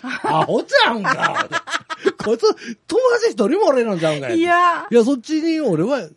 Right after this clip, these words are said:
Speaker 2: 行きますね。
Speaker 1: あー、
Speaker 2: はい。
Speaker 1: そうですか。
Speaker 2: うん。だって人の顔色見て生きたって。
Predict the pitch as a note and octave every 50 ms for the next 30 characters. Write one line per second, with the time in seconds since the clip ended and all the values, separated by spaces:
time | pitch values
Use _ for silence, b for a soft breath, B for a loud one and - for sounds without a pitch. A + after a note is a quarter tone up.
0 | _ _ - F#3+ C3 D#3 D3 B2+ G#2+ - _ F2 G2 A#2+ B3+ A#3 A3+ A3+ A3+ A3+
1 | A3+ A3+ A3+ A#3 A3+ A#3 A#3 A#3 A#3 A#3 A#3 A#3+ A#3+ A#3+ A#3+ A#3+ B3 B3 B3 B3
2 | B3 B3 B3 B3+ C4 C4 - - A#3 A3 A3 G3+ G#3 G#3 G3 - _ - - B2+
3 | B2+ B2+ B2 A#2 A2+ A2 G2+ G2 F#2+ G2 - - _ - A2 G#2 _ - F3 F#3
4 | F#3 F3 - F3+ G3+ G3+ G#3+ G#3 G#3 G#3+ G#3+ F3+ D#3+ B2+ A2+ F#2+ - D3 - D#3+
5 | A2+ - _ - F#2+ F2 D#2+